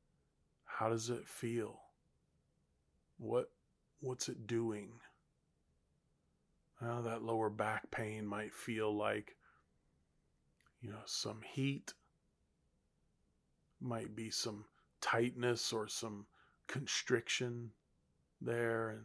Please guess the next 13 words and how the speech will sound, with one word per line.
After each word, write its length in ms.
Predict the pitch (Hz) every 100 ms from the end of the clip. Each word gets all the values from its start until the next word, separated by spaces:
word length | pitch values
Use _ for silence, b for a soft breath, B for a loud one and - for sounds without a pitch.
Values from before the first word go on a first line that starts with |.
| - b b b b _ -
and 80 |
some 280 | 127 - - -
prickly 420 | - 135 123 120
feelings. 920 | 107 - 120 113 113 113 110 107 - - _ _ _ _ _
You 80 | 117
know, 80 | 107
it 80 | -
could 120 | 120
be 180 | 123 110
all 200 | 101 104
sorts 420 | - - 120 -
of 100 | 110
things. 480 | - 107 104 107 -